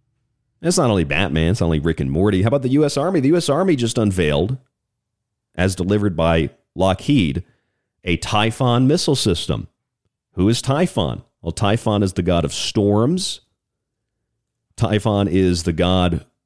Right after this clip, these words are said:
who basically is, is a representation of chaos and destruction. Typhon is also, in mythology, compared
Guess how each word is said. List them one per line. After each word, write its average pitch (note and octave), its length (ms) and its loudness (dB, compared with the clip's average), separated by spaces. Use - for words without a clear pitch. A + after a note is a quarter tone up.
who - 100 -6
basically F2 960 0
is, F#2+ 500 2
is F2 200 0
a E2+ 160 2
representation G2+ 920 0
of C#2+ 140 -2
chaos G#2+ 640 0
and E2+ 420 0
destruction. D#2+ 680 -4
Typhon B2 480 0
is F#2+ 200 -2
also, F#2+ 760 0
in G2+ 140 2
mythology, F2+ 760 0
compared E2+ 600 0